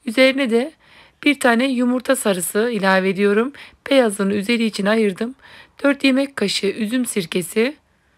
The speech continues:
bir çay bardağı sıvı yağ, bir tatlı kaşığı tuzumu ilave ediyorum.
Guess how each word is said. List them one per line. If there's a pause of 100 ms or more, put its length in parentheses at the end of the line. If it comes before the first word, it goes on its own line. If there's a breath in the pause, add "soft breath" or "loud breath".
(500)
bir
çay
bardağı
sıvı
yağ, (4000 soft breath)
bir
tatlı
kaşığı
tuzumu
ilave
ediyorum.